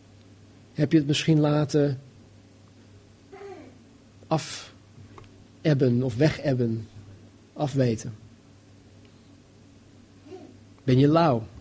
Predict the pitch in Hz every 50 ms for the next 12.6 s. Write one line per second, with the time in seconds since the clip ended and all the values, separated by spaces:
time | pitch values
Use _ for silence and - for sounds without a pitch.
0 | - - - - 156 - - 160 170 180 175 165 160 165 - - 147 127 - 165
1 | 170 165 127 117 113 - - - - - - - - - - - - - - -
2 | - - - - - - - - - - - - - - - - - - - -
3 | - - - - - - - _ - - - - - - - - - - - -
4 | - - - - - - - _ - _ _ - - _ - - - - - -
5 | - _ - - - - - - - - - - - 156 156 151 - 151 143 -
6 | - - - - - - - 147 143 143 139 - - - - - 139 151 156 135
7 | - - 139 131 135 170 185 180 - - - - - - - - - - - -
8 | - - - - - - - - - - - - - - - - - - - -
9 | - - - - - - - - - - - - - - - - - - - 147
10 | 139 135 123 135 135 - 135 127 - 131 131 139 143 135 - 143 143 143 143 -
11 | 135 131 139 131 - 139 135 139 139 131 143 143 160 175 180 180 165 - 127 120
12 | 117 117 - 120 - - 139 131 127 139 127 -